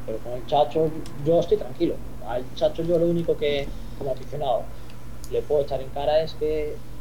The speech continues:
tiene que reaccionar antes en los partidos, tiene que hacer más cambios, tiene que darle más confianza a la gente del banquillo, porque estamos hablando de Cervi, de que lo trae él, pero es que al fin y al cabo no le estás dando la confianza que a lo mejor el chico necesita.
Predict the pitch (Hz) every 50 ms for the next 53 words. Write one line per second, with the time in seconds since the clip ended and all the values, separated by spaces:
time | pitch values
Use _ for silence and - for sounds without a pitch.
0 | - - - - - - - - - - - - - - 175 170 160 - 143 127
1 | 139 135 139 131 127 127 135 147 143 - - - - - - - - - - -
2 | - 160 160 143 131 127 - 139 139 135 135 131 - 143 143 135 131 135 117 -
3 | - - 151 147 135 131 113 - 147 143 143 147 143 139 139 143 135 - - -
4 | - 143 139 - - 139 - - - - 156 - 226 - 147 147 143 143 139 139
5 | 123 117 120 - - 160 151 123 - 147 156 - 139 135 120 - 147 151 151 151
6 | 147 156 156 156 151 147 - 160 160 160 160 156 151 151 151 151 156 151 - -
7 | - - - - - - - - - - - - 147 139 127 - 165 165 160 160
8 | 175 185 202 226 226 - - - - 180 180 165 151 - 190 185 175 - - -
9 | - - - - - - - - - - 185 185 - 175 180 170 160 151 - 165
10 | 180 196 220 254 339 180 - - 165 147 151 165 156 151 147 135 127 135 147 139
11 | 160 170 156 - 135 127 139 139 143 139 143 123 147 147 139 139 - 143 - 131
12 | 117 123 123 110 - 196 208 -